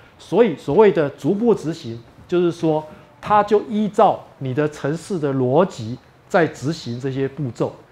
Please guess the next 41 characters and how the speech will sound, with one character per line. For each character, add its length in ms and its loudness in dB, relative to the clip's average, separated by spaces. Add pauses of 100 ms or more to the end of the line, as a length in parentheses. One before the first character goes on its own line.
(320)
那 100 0
么 180 2
因 220 2
此， 280 -10 (380)
依 160 0
照 280 2
这 140 -4
一 180 0
个， 220 -4 (220)
呃， 140 -6
函 200 -6
式 200 -4
呼 200 -2
叫 220 2
的 60 0
逻 260 -2
辑， 160 -14 (460)
在 160 2
这 160 2
一 140 4
边 220 2
呼 200 -4
叫 180 0
这 140 -2
函 180 -8
式 160 -8
的 80 -4
时 80 -10
候， 140 -4 (120)
它 160 -4
就 180 0
会 180 0
进 340 -6
到 260 -2 (360)
这 100 -4
个 80 -6
函 180 -6
式 120 -10
这 140 -6
边 200 -4
来。 140 -10